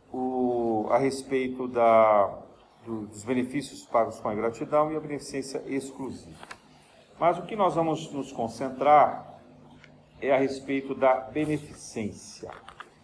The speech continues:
E esse tópico, ele é muito importante para nós,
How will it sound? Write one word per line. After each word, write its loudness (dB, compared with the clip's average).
E -8
esse -4
tópico, 4
ele 0
é 4
muito -2
importante -4
para 0
nós, -4